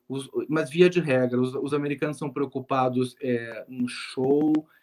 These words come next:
é, no comprimento do pelo, é, na movimentação rápida, cães que sejam muito, ah, é, estrelas, muito, mu-, muito, muito vivos num ringue.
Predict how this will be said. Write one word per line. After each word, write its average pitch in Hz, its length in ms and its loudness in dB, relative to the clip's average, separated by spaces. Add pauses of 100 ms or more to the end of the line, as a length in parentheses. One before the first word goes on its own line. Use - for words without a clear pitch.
(200)
é, 117 200 -6
no 123 180 6
comprimento 127 440 -2
do 127 120 -6
pelo, 143 840 4 (360)
é, 117 220 -2 (180)
na 123 380 6
movimentação 131 680 2
rápida, 131 760 2 (280)
cães 139 300 2
que - 180 -4
sejam 139 400 2
muito, 151 600 0
ah, 123 760 0 (1400)
é, 110 520 -2 (200)
estrelas, 123 580 4
muito, 139 340 2
mu-, 135 340 0
muito, 139 360 -2
muito 139 340 0
vivos 135 560 4
num 127 180 4
ringue. 107 420 -8